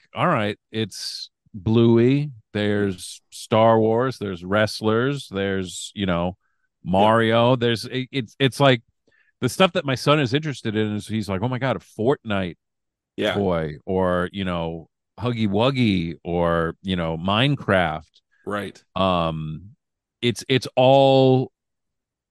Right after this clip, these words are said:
Speaker 1: extensions of, you know, I'm, I'm sure that there's a term for it in, you know, marketing or whatever, but it's just, it, there's no,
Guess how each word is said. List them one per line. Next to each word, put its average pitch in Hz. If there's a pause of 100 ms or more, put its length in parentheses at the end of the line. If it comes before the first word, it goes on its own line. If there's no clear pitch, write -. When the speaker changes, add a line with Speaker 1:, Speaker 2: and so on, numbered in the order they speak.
(140)
Speaker 1:
extensions 123
of, 107 (160)
you 110
know, 101
I'm, 117
I'm 120
sure 135
that 110
there's 87
a 82
term 82
for 78
it 76
in, 78 (160)
you 82
know, 58
marketing 82
or 78
whatever, 80
but 87
it's 87
just, 101 (720)
it, 135
there's 135
no, 160